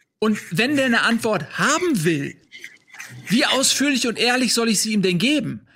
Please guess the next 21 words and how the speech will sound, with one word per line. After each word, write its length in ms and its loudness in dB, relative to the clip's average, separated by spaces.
Wird 160 0
von 200 0
mir 140 2
erwartet, 720 0
dass 160 0
ich 280 -8
wirklich 800 0
meinen 320 2
derzeitigen 480 0
Gemütszustand 960 0
in 160 0
Worte 300 0
fasse 600 -2
für 220 0
ihn 440 -2
in 320 -2
diesem 280 2
Begrüßungsritual? 1160 0
Oder 240 2
wird 140 0
erwartet, 760 -2